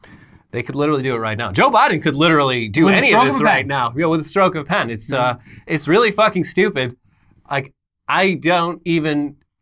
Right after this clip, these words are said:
Speaker 1: smoke weed anymore, and
Speaker 2: No.
Speaker 1: haven't for a very long time.
Speaker 2: Mm-hmm.
Speaker 1: But it's incredibly frustrating that pretty much everyone who's not a absolute freak is
Speaker 2: <laughs>
Speaker 1: like, "Yeah, who gives a shit?" But because they only let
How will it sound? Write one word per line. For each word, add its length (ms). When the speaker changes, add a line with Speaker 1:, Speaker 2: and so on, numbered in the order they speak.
Speaker 1:
smoke 400
weed 220
anymore, 560
and 80
Speaker 2:
No. 80
Speaker 1:
haven't 240
for 180
a 80
very 280
long 260
time. 320
Speaker 2:
Mm-hmm. 260
Speaker 1:
But 160
it's 140
incredibly 500
frustrating 720
that 260
pretty 240
much 200
everyone 360
who's 200
not 220
a 120
absolute 540
freak 500
is 200
Speaker 2:
<laughs> 100
Speaker 1:
like, 180
"Yeah, 240
who 140
gives 180
a 60
shit?" 280
But 300
because 640
they 120
only 220
let 300